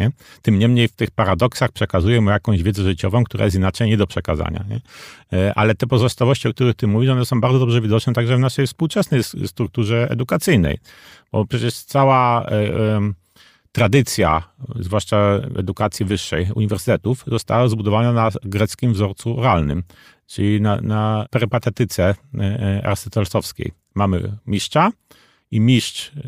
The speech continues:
do tych uczniów daje jakiś wykład oralny, uczniowie podążają za nim i potem ten mistrz ich testuje, e, w formie oralnych pytań i, i odpowiedzi, nie? I zauważ, że ten schemat,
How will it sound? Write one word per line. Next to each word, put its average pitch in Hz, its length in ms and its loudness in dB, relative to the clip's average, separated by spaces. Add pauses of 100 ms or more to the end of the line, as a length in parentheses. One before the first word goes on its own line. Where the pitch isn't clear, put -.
do 101 220 0
tych - 220 -2
uczniów 92 500 -2 (100)
daje 101 220 0
jakiś 90 320 -2
wykład 95 400 0
oralny, 92 540 2 (360)
uczniowie 104 360 2
podążają 92 480 0
za 117 120 2
nim 185 100 2
i 165 40 -2
potem 147 200 -2
ten 123 220 0
mistrz 127 260 0
ich 120 200 -2
testuje, 113 640 2 (400)
e, 117 160 -4
w 87 40 -6
formie 101 320 0
oralnych 98 440 2
pytań 92 500 0 (160)
i, 95 40 -4
i 90 320 -4
odpowiedzi, 82 600 -4
nie? 107 140 -4
I 147 60 -2
zauważ, 147 320 2
że 123 120 2
ten 120 320 2 (460)
schemat, 113 680 2